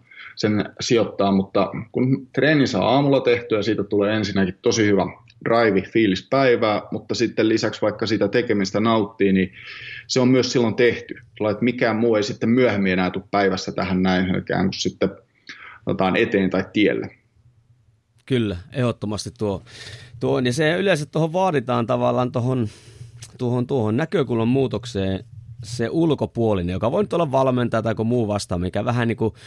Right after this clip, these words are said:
Speaker 2: haastaa sua niissä prioriteeteissa. Niin kuin puhuit just tuossa sairaalaan menosta tai muusta vastaavasta, niin
Speaker 1: Kyllä.
Speaker 2: siihen tarvitaan tämmönen ulkoinen ajuri, joka sitten pistää oikeasti vähän funtsimaan niitä asioita.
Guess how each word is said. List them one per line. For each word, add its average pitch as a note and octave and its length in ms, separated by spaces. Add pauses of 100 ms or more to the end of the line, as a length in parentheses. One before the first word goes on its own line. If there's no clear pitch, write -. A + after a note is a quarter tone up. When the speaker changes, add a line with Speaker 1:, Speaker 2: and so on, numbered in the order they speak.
(140)
Speaker 2:
haastaa C3 560
sua G2 200
niissä G2 360 (600)
prioriteeteissa. G2 1120 (160)
Niin G2+ 80
kuin - 100
puhuit G#2 300
just G#2 140
tuossa - 160
sairaalaan G2 460
menosta F#2 280
tai G2 100
muusta G2+ 360
vastaavasta, F2+ 580
niin - 500
Speaker 1:
Kyllä. F#2+ 160
Speaker 2:
siihen G#2 180
tarvitaan A2 440
tämmönen A2+ 260
ulkoinen A#2+ 540
ajuri, A#2+ 440
joka F#2 260
sitten G2+ 440
pistää A2 340
oikeasti G#2 300
vähän A2 160
funtsimaan G2+ 500
niitä F2 160
asioita. F2 440